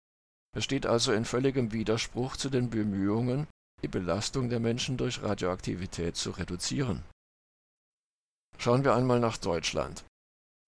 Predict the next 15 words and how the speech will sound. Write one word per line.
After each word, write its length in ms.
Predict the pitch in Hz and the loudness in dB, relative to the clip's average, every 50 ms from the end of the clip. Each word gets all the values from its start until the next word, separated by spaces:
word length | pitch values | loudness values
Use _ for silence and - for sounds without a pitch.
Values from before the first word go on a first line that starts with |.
| _ - - | _ -10 -4
Die 60 | - | 0
derzeitige 600 | - 117 139 - - 151 131 135 143 143 127 135 | 2 4 4 4 4 4 4 4 2 0 0 0
Situation, 800 | 120 139 123 120 117 110 107 - - 117 110 117 135 151 147 131 | 0 0 0 0 0 0 0 0 0 2 2 2 2 2 2 2
wie 100 | 131 123 | 0 0
mit 180 | - 113 - - | 0 -2 -2 0
radioaktiv 600 | 101 98 101 - 120 117 120 - - 127 131 - | 2 2 2 4 2 0 0 0 -4 -4 -4 -4
kontaminierten 800 | - - 143 110 - 113 107 110 107 107 107 98 - - 107 98 | -4 -4 -4 -2 0 0 2 2 2 2 2 2 0 0 -2 0
Metallen 580 | 95 85 - - 95 78 82 92 98 113 123 | -2 -2 -4 -2 2 4 4 4 4 4 2
aus 180 | 104 85 110 - | 0 -2 -2 -2
dem 140 | 107 90 - | -2 -2 -2
Abriss 480 | - 101 - - - 120 110 - - | -4 -4 -4 -4 -4 -4 -2 -2 -2
deutscher 440 | - - 101 110 - - - - - | -2 0 0 0 0 0 0 0 0
Atomkraftwerke 920 | - 92 - 95 92 90 90 - 95 87 - - - 98 92 95 - 113 | -2 -2 -2 -2 -2 -2 -2 -2 -4 -6 -6 -4 -4 -2 -2 -2 -4 -6
verfahren 640 | 104 - 101 92 - - 85 82 85 101 117 110 110 110 | -6 -6 -6 -8 -6 -4 -2 0 0 0 0 -2 -2 -2
wird, 180 | 110 120 - | -2 -4 -6